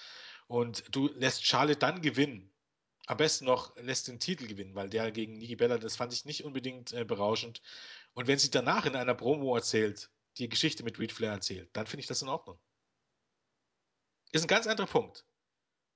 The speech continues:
Weil dann sagst du, okay, äh, sie hat den Titel gewonnen, nach einer harten Fehde, und sie sagt dann hier, keine Ahnung, ich hab das für meinen Bruder getan, dessen großer Traum das immer ist.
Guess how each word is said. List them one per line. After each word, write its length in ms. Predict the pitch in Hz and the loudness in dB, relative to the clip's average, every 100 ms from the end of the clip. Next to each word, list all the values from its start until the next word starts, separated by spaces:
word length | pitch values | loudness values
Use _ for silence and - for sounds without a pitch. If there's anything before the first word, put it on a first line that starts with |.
| _ - | _ 0
Weil 140 | 127 | 4
dann 180 | 151 185 | 4 4
sagst 280 | 180 180 - | 4 4 2
du, 60 | |
okay, 460 | 147 - 156 170 165 - | 2 4 4 4 -2 2
äh, 240 | 131 131 123 - - | 4 4 2 -14 -2
sie 140 | 139 | 2
hat 80 | 143 | 2
den 80 | 131 | -2
Titel 180 | 160 | -2
gewonnen, 340 | 156 139 196 233 _ - | 2 4 4 0 _ -10
nach 160 | 131 | -8
einer 80 | 131 | 2
harten 220 | 131 151 | 2 2
Fehde, 380 | - 151 170 170 165 - - | 2 4 4 2 -2 -14 -20
und 160 | - 131 | -12 -6
sie 120 | 135 | 0
sagt 260 | 120 131 135 | 4 4 6
dann 260 | 131 127 | 4 4
hier, 480 | 127 117 127 120 120 - _ | -4 2 4 4 0 -12 _
keine 180 | - 120 | -2 0
Ahnung, 220 | 113 104 | 0 -4
ich 140 | 120 - | -8 -2
hab 160 | 127 | 0
das 180 | 123 113 | 2 0
für 180 | - 120 | 0 -2
meinen 400 | 113 110 110 110 | -2 -4 -6 -10
Bruder 280 | 110 120 117 | -6 -2 -2
getan, 480 | 113 113 107 107 104 | 0 0 0 -4 -10
dessen 180 | - | -12
großer 240 | - 110 104 | -8 -8 -6
Traum 220 | 104 104 | -6 -8
das 100 | 98 | -8
immer 140 | 101 | -8
ist. 160 | 98 - | -4 -6